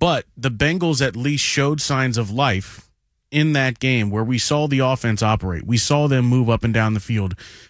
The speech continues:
We saw them look like a team that can score points. But now, and, and, and that was all with Joe Burrow being okay. He said he aggravated that calf injury on the second to last play of the game.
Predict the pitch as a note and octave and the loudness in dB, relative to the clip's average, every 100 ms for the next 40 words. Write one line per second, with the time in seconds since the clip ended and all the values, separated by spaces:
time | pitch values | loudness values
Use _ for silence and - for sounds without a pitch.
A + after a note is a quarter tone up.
0 | - C3 - D3 D3+ C#3+ B2 C3 C3+ A#2+ | -4 -2 0 2 2 2 2 0 -2 0
1 | B2 A#2+ A2+ - A#2+ G#2+ G2 B2 - - | 0 0 -2 0 0 0 2 0 0 -2
2 | C3+ B2+ A2+ - B2 G#2+ - G#2+ D2 - | 0 0 0 -2 0 0 0 -2 -2 -12
3 | - _ _ _ _ _ _ _ - C3+ | -20 _ _ _ _ _ _ _ -2 -2
4 | A#2+ D3 G#3 F#3 B2+ B2+ - - D#3 - | 2 0 2 2 0 -2 -6 -8 -8 -2
5 | D#3+ B2 C3+ D3 E3+ E3+ C3 D3+ D#3+ C#3 | -4 -2 0 2 2 0 2 2 2 2
6 | C3+ - A2+ C#3+ D3 C#3+ C#3+ C3 A#2 C3 | 0 -2 -2 0 0 0 2 0 2 2
7 | B2 - B2+ A#2 A#2 D#2+ - _ _ _ | 2 0 -2 0 -2 -4 -10 _ _ _
8 | _ _ _ _ _ - G#3+ - D3+ C#3+ | _ _ _ _ _ 0 0 2 0 0
9 | B2+ D#3+ - C#3+ E3 F3 D3+ D3+ D3 C3+ | -2 -6 -2 0 0 0 2 2 2 0
10 | A#2+ - C3 B2+ B2+ A2+ A#2+ A2 G#2+ - | -2 -2 -2 -2 -2 -2 -2 0 -2 -2
11 | D3 D3+ E3 C#3 C3+ C3 C3 - B2 A2+ | -2 0 0 0 2 2 0 -2 0 0
12 | G2+ G#2+ F#2 E2 | 0 -2 -4 -6